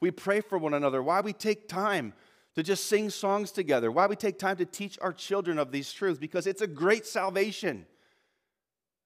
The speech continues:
Every other cult and religion and, and, and, and act of whatever kind of spiritual organization that comes to earth, it always requires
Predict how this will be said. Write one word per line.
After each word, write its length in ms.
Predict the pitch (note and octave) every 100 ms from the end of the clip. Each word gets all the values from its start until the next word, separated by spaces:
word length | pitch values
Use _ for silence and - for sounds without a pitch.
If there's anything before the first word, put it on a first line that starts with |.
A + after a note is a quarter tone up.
| -
Every 200 | G#3+ A3
other 380 | G#3 A3 G3+ - C#3+ C3+
cult 340 | - A3 F#3+ D#3
and 120 | D3+
religion 460 | D3+ F#3+ G3+ F#3+
and, 160 | E3 D3 - - -
and, 100 | D3+
and, 180 | D#3 D3+
and 220 | D3 C#3+ -
act 340 | - F3+ G3+ -
of 160 | F#3
whatever 380 | D3+ D#3+ F3+ G3
kind 340 | - G3 G3 F3+
of 160 | D#3+ - -
spiritual 520 | - - G3+ G3+ G3+
organization 680 | F#3+ F3+ E3+ E3 F#3 F3+
that 80 | E3+
comes 280 | - G3+ F#3+
to 100 | F#3+
earth, 140 | F3+
it 80 | E3
always 340 | F3 G3+ G3+ G3
requires 460 | F3+ G3 F#3+ -